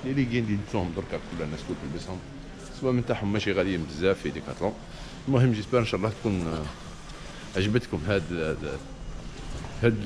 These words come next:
ال-، الفيديو، آه، خفيف ظريف. ورينا لكم فيها شويه لي فاست واش كاين من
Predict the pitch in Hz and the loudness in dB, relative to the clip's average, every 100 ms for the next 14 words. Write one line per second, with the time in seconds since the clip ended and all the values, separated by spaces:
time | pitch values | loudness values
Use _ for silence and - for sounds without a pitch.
0 | 104 98 85 82 - - - - 107 110 | 4 4 4 0 -4 -6 -8 -2 2 4
1 | 113 120 107 104 92 80 71 73 - - | 6 4 4 4 4 0 -2 0 4 6
2 | - - - 113 90 92 107 107 - - | 6 4 4 2 4 6 6 4 -2 -6
3 | - - - - - - - - - - | -8 -8 -8 -8 -8 -8 -8 -8 -8 -8
4 | - - - - - - - 160 151 143 | -8 -8 -8 -8 -8 -8 -2 6 8 8
5 | 135 127 123 123 104 110 101 92 104 80 | 6 6 6 6 6 6 6 8 6 6
6 | 92 - - 95 - - 101 90 95 92 | 2 2 -4 -4 -2 4 4 4 2 2
7 | 87 | 0